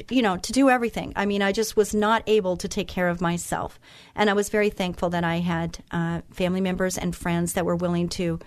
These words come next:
to help me along that, that path. Um, and, and during that time, I realized that my belief system, my, my God belief system, and, you know, knowing that he had me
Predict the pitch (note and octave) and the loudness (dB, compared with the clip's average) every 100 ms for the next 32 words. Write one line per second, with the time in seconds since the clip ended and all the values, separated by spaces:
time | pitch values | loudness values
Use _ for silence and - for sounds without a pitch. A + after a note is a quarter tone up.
0 | - - _ - G3+ E3+ - F3+ E3 E3 | -18 -20 _ 0 0 0 -2 -2 -2 -2
1 | E3+ E3+ C3 - - F3 D#3+ - - G3+ | -2 -2 -4 -8 -6 -4 -4 -6 -6 0
2 | E3 D#3+ - - - _ - F#3+ F#3 F3+ | 0 -2 -12 -20 -20 _ -2 0 0 -2
3 | - G#3 G3 G#3+ G#3+ B3 C#4+ C4 - A3 | -2 0 0 0 2 4 4 2 0 0
4 | G#3 F#3+ F3+ F3 E3 E3+ - E3 F#3 F#3+ | 2 2 0 0 -2 -2 -4 -2 0 0
5 | G3 F3 F3 - F#3+ - G3 G3+ E3+ E3 | 0 -2 -2 -2 -6 -4 -2 0 0 -2
6 | - F3 E3+ D#3+ E3 F#3 F#3+ F#3 F3+ - | -4 -4 -4 -2 -2 -2 -2 -4 -6 -6
7 | F#3 - G3+ G3+ - - - _ F#3 F3 | -6 -4 -4 -4 -8 -20 -20 _ -4 0
8 | F3+ F3 - F#3 F3+ F3 F3+ F#3+ G3 F#3 | 0 -2 -4 -4 0 0 0 0 0 -2
9 | F3 F3+ F3 F3+ G3+ A3 | -4 -4 -4 -4 -4 -4